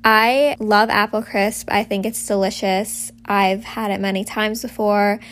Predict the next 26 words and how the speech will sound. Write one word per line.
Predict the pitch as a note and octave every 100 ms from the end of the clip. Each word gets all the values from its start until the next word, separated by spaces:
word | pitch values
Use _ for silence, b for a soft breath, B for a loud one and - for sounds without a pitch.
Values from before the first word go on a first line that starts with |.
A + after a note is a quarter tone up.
| B B B
Never | C4+ C#4+ D4+
made | C4+ A#3+
it | G#3+
myself | G3+ A#3 - - - -
until | G3+ - A3 -
now. | - - - - - - B B B B B B - - - - -
We | B3+ A3 C4+ D#4+
always | A#3+ A#3 A#3 B3 -
bought, | - G#3 F#3+
like, | G#3 G#3+
a |
ton | G#3 - G3+
of | -
apples, | C4+ C#4+ C4 B3+ C4
and | A3+
then | A3+
we | C4+
would | C#4+ -
end | A3 A#3+
up | A#3+
having, | A#3 G#3 G#3
like, | G3+ G3+ -
a | -
little | A#3+ A3 A3 A#3
bit, | A3+
like, | - A3